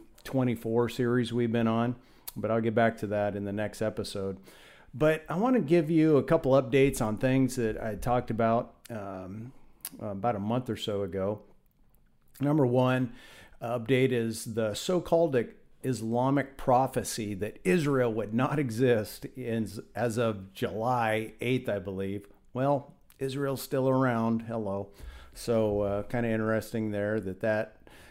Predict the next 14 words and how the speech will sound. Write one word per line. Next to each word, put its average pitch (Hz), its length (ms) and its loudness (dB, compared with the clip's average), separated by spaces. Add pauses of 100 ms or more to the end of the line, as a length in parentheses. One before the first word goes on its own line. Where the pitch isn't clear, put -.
(140)
uh, - 320 -10 (180)
apple 107 300 -6
cart 113 340 -2
got 101 180 0
upset. 110 600 -2 (160)
Number 123 260 0
two, 143 480 6 (580)
uh, 101 260 -4
the 113 100 -2
world 147 260 6
has 127 160 2
witnessed 120 840 0 (440)
biblical 185 540 2
prophecy 117 960 -4